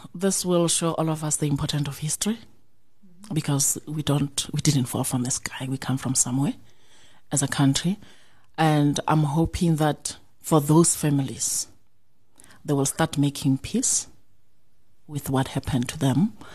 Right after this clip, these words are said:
and they will also be able to document this history for their grandchildren and great-grandchildren. And this will help us as a country to have those important conversations.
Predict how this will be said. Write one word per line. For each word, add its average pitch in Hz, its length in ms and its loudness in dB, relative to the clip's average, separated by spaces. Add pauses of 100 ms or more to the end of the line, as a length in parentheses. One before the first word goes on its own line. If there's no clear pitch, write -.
(480)
and 135 600 2 (240)
they 151 260 2
will 139 540 2 (120)
also 147 280 0
be 143 180 -2
able 131 180 -2
to - 140 -8
document 139 480 0
this 135 220 -2
history - 340 -4
for 123 200 -4
their 110 300 -6 (180)
grandchildren 127 680 -2
and - 220 -8
great-grandchildren. 127 1000 -6 (520)
And 123 120 -2
this 135 160 0
will 127 100 0
help 151 260 2
us 147 200 4
as 135 140 -2
a 123 60 -6
country - 400 -2
to - 140 -8
have 131 400 -8 (260)
those 139 240 0
important 139 420 -4
conversations. - 680 -6